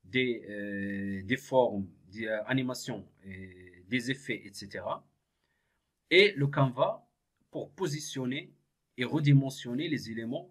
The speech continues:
et visualiser la vidéo qu'on voit ici. Donc ici, positionner, redimensionner votre, euh, les éléments de, de, de Camtasia et aussi le volet des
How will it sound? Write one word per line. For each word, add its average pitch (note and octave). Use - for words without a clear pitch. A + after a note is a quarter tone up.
et C3
visualiser A#2
la A2+
vidéo A2
qu'on B2
voit G#2
ici. G2+
Donc G#2+
ici, G#2
positionner, A#2+
redimensionner G#2+
votre, G#2+
euh, G2
les A#2
éléments A#2+
de, G#2
de, F#2+
de G2+
Camtasia G#2
et F#3+
aussi D#3+
le C3
volet C#3+
des A#2+